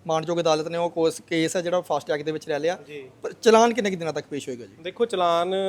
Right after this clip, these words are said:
Speaker 2: ਦੇ regarding ਕਾਫੀ ਸਾਰੀਆਂ ਚੀਜ਼ਾਂ ਹੁੰਦੀਆਂ ਇਹਦੇ 'ਚ। ਮੈਂ ਪਹਿਲੇ ਦਿਨ ਵੀ ਕਿਹਾ ਸੀ ਕਿ ਇਹ 'ਚ ਰਿਪੋਰਟਾਂ ਹੁੰਦੀਆਂ, ਫੋਰੈਂਸਿਕ ਰਿਪੋਰਟਸ ਹੁੰਦੀਆਂ। ਇਹਦੇ 'ਚ ਸਾਡਾ ਛੋਟਾ ਬੱਚਾ ਹੈ, ਉਹ, ਉਹਦੇ ਬਿਆਨ ਹੋਣੇ ਆ। ਇਹ ਸਾਰਾ ਇੱਕ, ਅ, ਪ੍ਰੋਸੀਜਰ through ਹੁੰਦਾ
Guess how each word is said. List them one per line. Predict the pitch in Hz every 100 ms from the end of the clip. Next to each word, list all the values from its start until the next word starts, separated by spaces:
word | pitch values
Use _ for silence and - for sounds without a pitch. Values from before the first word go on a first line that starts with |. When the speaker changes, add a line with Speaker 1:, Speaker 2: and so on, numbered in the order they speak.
| 190
Speaker 2:
ਦੇ |
regarding | 190 175 165 170 180 180
ਕਾਫੀ | 170 147 165
ਸਾਰੀਆਂ | 165 170 175
ਚੀਜ਼ਾਂ | 156 151 160
ਹੁੰਦੀਆਂ | 139 139 156
ਇਹਦੇ | 151
'ਚ। | 151
ਮੈਂ | 151
ਪਹਿਲੇ | 143 135 151
ਦਿਨ | 160 156
ਵੀ | 147
ਕਿਹਾ | 143 147
ਸੀ | 160
ਕਿ | 156
ਇਹ |
'ਚ | 160
ਰਿਪੋਰਟਾਂ | 151 139 135 139
ਹੁੰਦੀਆਂ, | 135 139 139
ਫੋਰੈਂਸਿਕ | 139 135 151
ਰਿਪੋਰਟਸ | 143 139 135 -
ਹੁੰਦੀਆਂ। | 135 127 139 147 _ _ _ _
ਇਹਦੇ | 147 147
'ਚ | 151
ਸਾਡਾ | 160 156 143 143 139 139 143
ਛੋਟਾ | 147 135 139
ਬੱਚਾ | 131 - 147
ਹੈ, | 143 139 139
ਉਹ, | 135 143 156 - 147
ਉਹਦੇ | 127 147
ਬਿਆਨ | 139 131 131
ਹੋਣੇ | 131 131 139
ਆ। | 165
ਇਹ | 175
ਸਾਰਾ | 175 160 165
ਇੱਕ, | 170 -
ਅ, | 175 170 _ - _ 143 135 135
ਪ੍ਰੋਸੀਜਰ | 143 - 156 170
through | 165 180
ਹੁੰਦਾ | 156 139